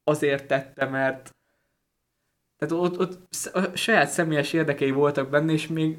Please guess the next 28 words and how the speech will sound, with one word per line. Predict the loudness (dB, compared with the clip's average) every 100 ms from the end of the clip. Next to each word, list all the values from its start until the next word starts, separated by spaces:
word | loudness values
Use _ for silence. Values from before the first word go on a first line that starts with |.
| -6
még | -4
így | -2 0
is | -2 -2
gyűlölte | -2 2 2 2 -2
és | -6
félte | 0 2 2 -2
Morgothot, | -4 -2 -2 -2 -4 -4
csak | -4
az | 0
életét | 2 2 0 -4 -4
akarta | -2 -2 0
menteni. | 0 0 0 -6 -10 -12 -20 -20 -8
De | 0
az, | 2 2 0
hogy | 0 0
ő | -2
most | -4 -6
így | -8 -6
konkrétan | -2 0 0 -4 -4 -2
elkezdje | -2 -2 -2 0 -2
irányítgatni | 0 2 2 2 -2 -2 -4 -6
az | -6
orkokat | -2 -4 -4 -4 -2 -2 -4 -20 _ _ _ _ _ _ _ _
egy | -4 -2
tünde, | -2 -2 0 0 0 -2 -14 _ _ _ _ _ _ _ _ _ _ _
az | -2 0 0 -4 -16 _ _ _ _ _ _ _ _ _ _ _ _ -14 _ _ _ _
tünde | 0 2 2 0
renegátok, | 0 -2 -2 0 -2 -2 -2 -2 -4